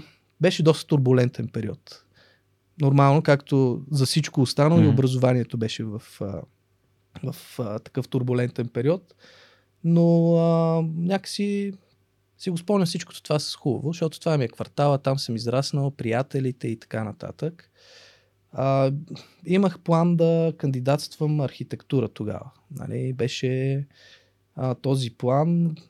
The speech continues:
Speaker 1: започна година и половина, две преди да, да завърша. Голямо усилие за уроци по математика, голямо усилие за,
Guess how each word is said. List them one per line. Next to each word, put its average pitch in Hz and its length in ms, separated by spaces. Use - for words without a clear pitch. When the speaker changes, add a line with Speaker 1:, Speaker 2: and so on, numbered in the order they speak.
Speaker 1:
започна 135 540
година 135 300
и 120 40
половина, 120 420
две 110 200
преди 113 320
да, 107 220
да 104 120
завърша. 127 560
Голямо 120 360
усилие 117 500
за 110 280
уроци 123 320
по 117 80
математика, 113 720
голямо 113 320
усилие 117 480
за, 104 260